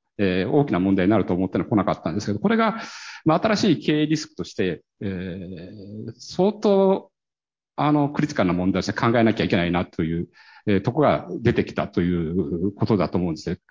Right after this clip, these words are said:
か-、川辺さんもそ-、そのあたりっていうのは、あの、意識されてたのは、経済安全保障っていうのは意識されてたっていうのはあり-、ありましたか？こう、こう、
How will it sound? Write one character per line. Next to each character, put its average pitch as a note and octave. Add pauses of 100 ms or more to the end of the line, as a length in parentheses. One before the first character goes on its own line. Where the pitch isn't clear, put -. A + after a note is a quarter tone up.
(160)
か-、 - (500)
川 -
辺 G#3+
さ D3+
ん G#2+
も G2
そ-、 -
そ G3
の G#3
あ G#3+
た G#3
り G3
っ F#3+
て -
い F3+
う -
の F3
は、 E3+ (1000)
あ A#2
の、 G#2 (640)
意 E3+
識 A#2+
さ A2
れ A#2
て C3+
た F2+
の D#2+
は、 - (260)
経 D#3
済 E3
安 D#3+
全 D#3+
保 D#3+
障 A#2+
っ -
て -
い -
う D#2+
の E2
は A2
意 -
識 -
さ F#2+
れ G#2
て -
た E2
っ D2 (300)
て -
い -
う D#2
の D2+
は -
あ -
り-、 -
あ B2
り D#3+
ま G#3+
し -
た -
か？ -
こ E2+
う、 -
こ G#2
う、 E2+